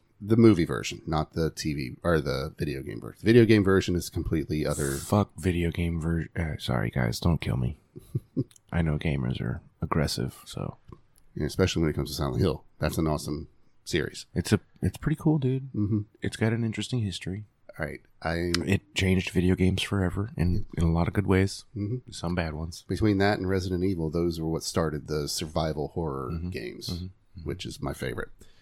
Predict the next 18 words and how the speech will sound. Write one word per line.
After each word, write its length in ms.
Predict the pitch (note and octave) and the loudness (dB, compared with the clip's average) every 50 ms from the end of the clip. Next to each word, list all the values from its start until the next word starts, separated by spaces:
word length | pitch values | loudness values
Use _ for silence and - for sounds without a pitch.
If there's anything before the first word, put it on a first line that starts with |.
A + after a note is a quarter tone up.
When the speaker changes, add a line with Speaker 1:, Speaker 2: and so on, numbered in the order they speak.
| - - - - - _ _ - - _ - | -20 -20 -20 -20 -20 _ _ -20 -20 _ -4
Speaker 1:
All 80 | - D#2 | -2 -2
right. 180 | C#2 - - - _ _ | -2 -2 -4 -14 _ _
So 640 | - - - E2+ E2 D#2+ D#2+ E2 D#2+ D#2+ D#2+ D2+ - - - _ _ _ _ _ _ _ - | -14 -8 -2 0 2 2 2 4 2 2 2 0 -4 -8 -16 _ _ _ _ _ _ _ 4
next 240 | A#2 A#2+ D#3 - - | 6 6 6 6 4
story 320 | - - C3+ A2+ G#2+ G#2 G#2 | 4 8 10 12 12 10 10
we're 140 | G2 G2 F#2 | 8 6 6
gonna 160 | G2 F#2 F2+ | 6 4 4
do 260 | - F2+ E2+ F2 - - | 4 4 4 4 4 0
is 260 | - E2+ E2 D#2 - | 0 -2 -2 -2 -4
The 120 | - F#2 - _ _ - | -4 -6 -6 _ _ -14
Curse 500 | - - - - A#2+ A#2 A2+ - - - - - | -10 -8 -4 -2 0 0 0 -2 -4 -8 -8 -8
of 180 | G2+ F2+ F2+ - - - | -8 -8 -8 -8 -4 -2
Dudleytown. 720 | F2 E2+ - F2 D#2 D2+ - - D#2+ C#2+ C#2+ - - - - _ _ _ _ _ _ - | -2 -2 -2 -6 -8 -6 -6 -4 -4 -4 -6 -6 -10 -12 -16 _ _ _ _ _ _ 2
Speaker 2:
Dudleytown? 880 | - G#2+ A2 A2+ G2+ G2+ A2 B2 C#3 C3+ - D3 D3 D3+ D3+ D#3 D#3+ D#3+ | 4 6 6 6 6 4 6 6 6 6 6 4 4 4 2 -2 -2 0
Speaker 1:
Dudleytown. 680 | - F#2+ E2+ - - D2+ D#2 - - E2 D2 - - - - - | 2 2 2 2 -2 -8 -8 -4 -4 -4 -4 -4 -8 -6 -2 0
Speaker 2:
Okay. 380 | G2 F2+ - G#2 G#2 A#2 D3 - _ _ _ - - | 0 0 2 2 0 0 0 -4 _ _ _ -12 -6
Speaker 1:
Okay. 200 | - - F3+ D#3 - - - - - - - - - - - - - - _ _ _ - | -4 -2 -2 -2 -6 -10 -20 -18 -18 -16 -16 -18 -20 -20 -20 -20 -20 -20 _ _ _ 2
Uh, 300 | G#2+ G#2+ G#2+ G#2 G#2 | 4 6 6 6 4